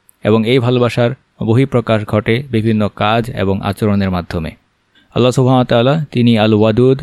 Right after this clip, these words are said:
তিনি প্রেমময়, তিনি ভালোবাসা রাখেন, ভালোবাসা প্রদান করেন, তিনি ভালোবাসার উৎস এবং নিজেও সবচেয়ে বেশি ভালোবাসার যোগ্য এবং দাবিদার।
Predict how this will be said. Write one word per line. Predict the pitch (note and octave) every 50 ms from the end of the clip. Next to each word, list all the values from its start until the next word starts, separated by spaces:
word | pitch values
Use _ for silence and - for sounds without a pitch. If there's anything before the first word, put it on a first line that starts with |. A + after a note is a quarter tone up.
| B2+ - _
তিনি | - A2+ G#2+ A2
প্রেমময়, | G2+ - A2+ A2 A#2 B2 A#2+ A#2+ A#2+ A#2+ B2 C3+ D3 - - - - - - _ _ _
তিনি | - A#2 A#2
ভালোবাসা | A#2 G#2+ A2 A#2 A#2 A2+ A2+ - - A2 G#2+
রাখেন, | G#2+ G#2+ A2 - - A#2+ A#2+ B2 A#2+
ভালোবাসা | A2 G2+ G#2 G#2+ G#2 G#2 G2+ - - G#2+
প্রদান | - - G#2+ G#2+ A#2 A#2+ B2
করেন, | A2+ - A2+ A#2 A#2+ A#2+ A2+
তিনি | - G#2+ G#2+ G#2
ভালোবাসার | F#2+ G2 G#2 G#2 G2+ F#2 - - G2+ G2+
উৎস | A2+ A2+ - - - B2+ B2+ C3 - - _
এবং | A2+ G#2 G#2+ G#2+ G#2
নিজেও | G#2+ A2+ A#2 A2+ A#2+ A#2 C3+ D3+ - _ _ _ _
সবচেয়ে | - - A#2+ A2+ - - A#2+ A2
বেশি | G#2 G#2 - - A2+ G#2+ A#2 C3 - _
ভালোবাসার | - G#2 G2+ G#2 G2+ G2+ F#2 G2+ G2+ G2
যোগ্য | A2 G#2+ G#2 A2 A2+
এবং | A2+ G#2+ F#2+ F#2 F#2 F2+
দাবিদার। | F#2+ F2 F2+ F#2 E2 D#2+ E2